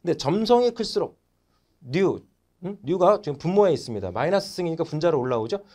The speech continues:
점성이 클수록 동점성 계수가 커지면은 경계층의 두께는 두꺼워지게 됩니다. 자, 그러니까 이 부분이 이제 틀렸다라고 볼 수 있죠. 점성이 클수록 경계층의 두께는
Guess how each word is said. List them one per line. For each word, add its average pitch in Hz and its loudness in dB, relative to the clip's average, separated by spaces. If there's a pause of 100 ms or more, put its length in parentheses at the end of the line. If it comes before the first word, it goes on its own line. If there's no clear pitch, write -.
(160)
점성이 202 0
클수록 - -2 (420)
동점성 202 2
계수가 170 0
커지면은 170 -2 (260)
경계층의 185 0
두께는 147 -6 (220)
두꺼워지게 110 2
됩니다. 104 -6 (400)
자, - -4
그러니까 156 -2
이 147 2
부분이 208 2
이제 160 0
틀렸다라고 196 2
볼 113 -8
수 120 -12
있죠. 95 -12 (240)
점성이 170 -2
클수록 208 -2 (220)
경계층의 170 -2
두께는 151 -4